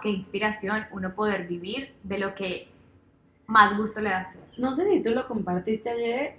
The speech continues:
Speaker 2: pero justo ayer estaba viendo Instagram y vi un cachito de un video, o sea, ni siquiera lo abrí, pero esos dos segundos que captaron mi atención, era un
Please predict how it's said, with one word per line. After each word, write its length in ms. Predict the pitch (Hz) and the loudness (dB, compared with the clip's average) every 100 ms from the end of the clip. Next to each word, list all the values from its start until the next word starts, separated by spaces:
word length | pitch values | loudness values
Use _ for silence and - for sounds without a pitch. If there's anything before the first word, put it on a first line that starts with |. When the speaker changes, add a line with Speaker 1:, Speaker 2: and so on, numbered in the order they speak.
| - | -6
Speaker 2:
pero 200 | - 220 214 | 2 2 2
justo 220 | 262 285 | 0 0
ayer 180 | 277 254 | 0 0
estaba 320 | 247 233 233 | 0 -2 0
viendo 260 | 226 226 214 | 0 2 4
Instagram 600 | 214 208 202 196 190 190 | 2 0 -2 -2 -2 -4
y 60 | 202 | -2
vi 80 | 220 | 0
un 100 | 226 | 0
cachito 360 | 277 277 233 | -2 -4 -2
de 140 | 220 214 | 2 2
un 80 | 202 | 2
video, 280 | 196 190 | 0 0
o 40 | 185 | -2
sea, 120 | 185 | -4
ni 120 | 185 | -4
siquiera 320 | 185 - 202 | -6 -6 -2
lo 100 | 233 | 0
abrí, 260 | 185 185 196 | 2 2 -2
pero 280 | 175 170 - - - - | -4 -8 -10 -18 -20 -8
esos 360 | 214 220 262 214 | -2 -2 -2 2
dos 200 | 226 220 | 4 4
segundos 420 | 233 220 208 214 | 4 2 2 0
que 100 | 208 | -2
captaron 360 | 180 - 190 196 | -4 -4 -4 -2
mi 60 | |
atención, 720 | 180 175 180 196 190 185 185 - | -4 -6 -6 -2 2 2 2 -2
era 560 | 214 214 220 214 196 - | 0 2 4 4 0 -6
un 340 | 202 202 202 | -6 -4 -4